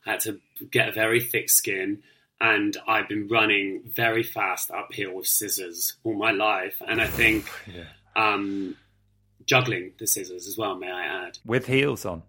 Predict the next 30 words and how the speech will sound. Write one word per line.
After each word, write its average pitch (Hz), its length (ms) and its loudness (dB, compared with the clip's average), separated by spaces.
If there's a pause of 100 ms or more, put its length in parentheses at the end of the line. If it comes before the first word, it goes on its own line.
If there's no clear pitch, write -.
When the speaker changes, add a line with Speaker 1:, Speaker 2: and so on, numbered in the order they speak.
Speaker 1:
Always 117 340 -2
with 92 120 -10
heels 90 220 -12
on, 92 80 -8
in 90 140 -10
a 98 60 -6
jockstrap, 135 500 -6
balancing 110 360 -2
an - 120 -2
egg 131 380 2
in 127 120 4
my 120 220 6
anus. - 460 -4 (340)
Um, 143 440 6
Speaker 2:
<laughs> - 20 -20
Speaker 1:
but - 760 4
I 151 720 8
have 131 540 4 (180)
grown 123 520 6
so 120 360 4
much 101 460 0
because 107 600 0
I 107 380 4
am 104 140 -2
allowing 101 500 -2
myself 92 400 -8
to - 80 -14
be 92 300 -8 (120)
very 107 360 0
vulnerable. 92 500 -12